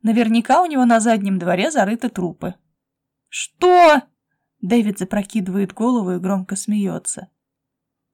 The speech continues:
«Нет, правда!» Губы Кейт дрожат в ответном смехе. «Я не выдумала это!»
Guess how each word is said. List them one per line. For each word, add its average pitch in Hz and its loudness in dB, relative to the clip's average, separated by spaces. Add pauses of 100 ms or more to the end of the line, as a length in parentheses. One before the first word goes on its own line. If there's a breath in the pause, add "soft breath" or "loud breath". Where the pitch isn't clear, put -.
«Нет, 294 0
правда!» 202 2 (680)
Губы 196 -2
Кейт 311 -8
дрожат 202 -2
в 185 -4
ответном 190 -4
смехе. - -10 (400)
«Я 220 2
не 277 2
выдумала 370 0
это!» 202 0